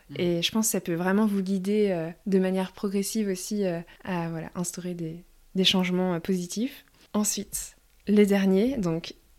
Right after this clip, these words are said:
Speaker 2: écrire, euh, vos défis réalisés. Donc voilà, dès que vous avez une petite victoire,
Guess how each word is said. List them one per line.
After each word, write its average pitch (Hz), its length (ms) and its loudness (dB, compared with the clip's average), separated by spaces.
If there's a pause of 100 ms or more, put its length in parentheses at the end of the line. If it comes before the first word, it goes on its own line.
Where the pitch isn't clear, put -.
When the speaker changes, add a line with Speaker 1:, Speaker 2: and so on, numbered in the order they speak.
Speaker 2:
écrire, 220 480 4 (400)
euh, 165 340 0
vos 170 380 2
défis 190 440 0 (340)
réalisés. 190 640 2
Donc 175 180 -2
voilà, 180 240 -2
dès 214 200 0
que 226 40 -2
vous 214 100 0
avez 202 160 2
une 180 120 2
petite 208 280 -2
victoire, 202 420 -4